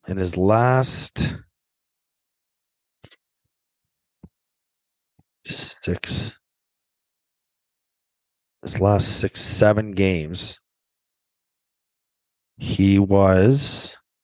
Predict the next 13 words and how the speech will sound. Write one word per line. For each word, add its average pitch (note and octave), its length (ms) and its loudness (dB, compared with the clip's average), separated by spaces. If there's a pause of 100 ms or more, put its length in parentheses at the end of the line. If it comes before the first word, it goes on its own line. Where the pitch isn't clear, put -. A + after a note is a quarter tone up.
(520)
one, G2+ 340 -10
two, F#2 420 -2
three, E2+ 420 -6
four, - 640 0
five G#2+ 540 2
wins, G2+ 360 0
one F#2+ 280 0
loss, F#2 420 0
and E2+ 140 -12
one F#2 160 -2
O F2+ 100 0
T E2+ 220 -2
loss. D#2 440 -4